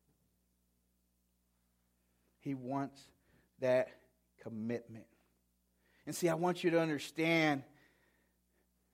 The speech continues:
that we give our first. We give our first fruits. We give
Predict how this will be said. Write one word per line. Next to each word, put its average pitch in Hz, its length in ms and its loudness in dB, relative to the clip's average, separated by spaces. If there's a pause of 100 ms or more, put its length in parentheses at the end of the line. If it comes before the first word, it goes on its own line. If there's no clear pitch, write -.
(240)
that 160 180 8
we 165 120 4
give 180 640 10 (220)
our 156 200 8 (280)
first. 180 540 10 (400)
We 156 140 2
give 185 600 10 (200)
our 156 160 4
first 196 520 4
fruits. 170 560 2
We 170 120 -4
give 190 560 10